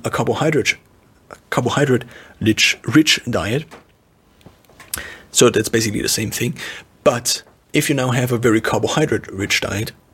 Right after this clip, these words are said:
this causes hunger, this causes you being hangry.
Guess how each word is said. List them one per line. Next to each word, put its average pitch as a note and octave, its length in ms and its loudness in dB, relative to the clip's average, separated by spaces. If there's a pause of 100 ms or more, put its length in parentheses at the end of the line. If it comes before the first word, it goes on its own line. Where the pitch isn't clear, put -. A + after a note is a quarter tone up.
(680)
this D3+ 120 6
causes C3+ 320 2
hunger, D#3+ 400 2 (320)
this - 120 2
causes C3 480 0
you B2+ 200 6
being A2+ 200 0
hangry. C#3+ 460 -2